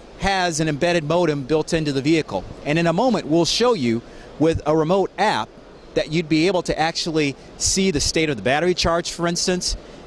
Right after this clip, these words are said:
and precondition the vehicle, all while outside the vehicle. Actually, you can be many, many miles away from the vehicle.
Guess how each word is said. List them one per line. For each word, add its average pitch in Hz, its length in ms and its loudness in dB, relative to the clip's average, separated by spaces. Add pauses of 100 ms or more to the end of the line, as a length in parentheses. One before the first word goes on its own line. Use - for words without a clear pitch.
and 143 180 0
precondition 190 680 2
the 151 80 0
vehicle, 135 480 0 (380)
all 185 320 4
while 160 280 2
outside 175 440 0
the 151 80 -2
vehicle. 151 400 2
Actually, 160 380 -2
you 156 100 2
can 170 100 -4
be 156 140 2
many, 170 320 0
many 165 240 2
miles 156 320 2
away 160 280 4
from 156 200 -4
the 123 40 0
vehicle. 104 400 -2